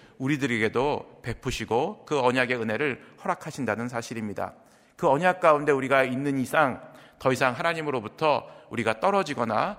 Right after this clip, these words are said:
하나님으로부터 어벤던 당할 이유는 없습니다. 그렇지만 우리는 날마다 날마다 하나님께 우리의 죄를 자복하고 또 하나님께서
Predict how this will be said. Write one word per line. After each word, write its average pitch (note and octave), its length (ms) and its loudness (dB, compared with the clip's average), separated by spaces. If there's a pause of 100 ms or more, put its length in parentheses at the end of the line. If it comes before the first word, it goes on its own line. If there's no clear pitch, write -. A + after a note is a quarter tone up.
(120)
하나님으로부터 C#3+ 840 0
어벤던 B2 680 2 (180)
당할 A#2 320 0
이유는 A#2+ 460 -6
없습니다. G2 560 -6 (380)
그렇지만 D3 560 2 (260)
우리는 D3 300 -2
날마다 C#3+ 360 2
날마다 B2+ 580 2 (200)
하나님께 D#3+ 440 0
우리의 B2+ 280 0
죄를 C3+ 720 -2
자복하고 A#2+ 800 -4 (400)
또 B2+ 140 0
하나님께서 C#3+ 840 0